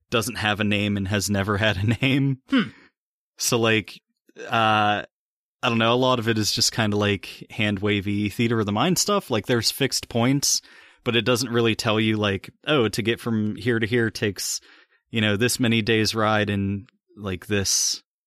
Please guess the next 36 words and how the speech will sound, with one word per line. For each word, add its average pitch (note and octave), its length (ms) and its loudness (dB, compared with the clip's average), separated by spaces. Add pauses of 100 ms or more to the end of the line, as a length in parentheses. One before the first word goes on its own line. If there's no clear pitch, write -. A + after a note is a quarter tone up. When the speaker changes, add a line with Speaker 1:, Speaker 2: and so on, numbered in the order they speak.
(460)
Speaker 1:
direction," G2 480 -2
or F#2 80 -4
whatever. F#2 460 -6 (840)
Speaker 2:
Yeah. C3 220 -2 (1200)
Speaker 1:
Uh, F3+ 260 -4
there, G3 260 0
there's G3 240 4
only A3+ 220 4
other, D3+ 440 4 (140)
like, C3 240 0
one B2+ 240 2
other B2 200 4
thing, A2+ 480 2
non-spoiler, A2 640 2
that G#2 120 -2
I G#2+ 80 2
wanted G#2+ 260 0
to G#2+ 280 -6
hit A2+ 120 0
on A#2 160 0
real A#2+ 160 2
quick. C3 380 -2
Like, G#2 180 -2 (200)
Speaker 2:
Sure. - 320 0
Speaker 1:
I C3 80 2
read D3+ 220 4
earlier D3 340 4
today A#2+ 400 2
that, A2+ 340 2 (500)
um, G#2+ 400 2 (280)
I B2 80 0
guess B2+ 200 2
Henry C#3+ 280 0
Cavill B2 340 0
said A#2 300 0
that A2+ 220 2